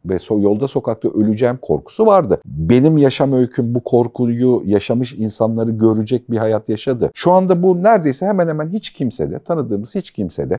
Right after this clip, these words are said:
az gelir, düşük gelir grubu da dahil olmak üzere hiç kimsede yok.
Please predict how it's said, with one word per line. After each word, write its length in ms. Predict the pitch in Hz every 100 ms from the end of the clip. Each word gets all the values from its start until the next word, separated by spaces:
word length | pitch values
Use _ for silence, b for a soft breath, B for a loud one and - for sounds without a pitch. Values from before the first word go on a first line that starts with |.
| -
az 320 | 156 160 139
gelir, 340 | 135 117 95
düşük 300 | 98 - 156
gelir 220 | 131 127 120
grubu 300 | 113 120 147
da 160 | 151 107
dahil 260 | 87 87
olmak 300 | 80 78 76
üzere 200 | - 180
hiç 180 | 214 -
kimsede 360 | 117 98 156 185
yok. 200 | 95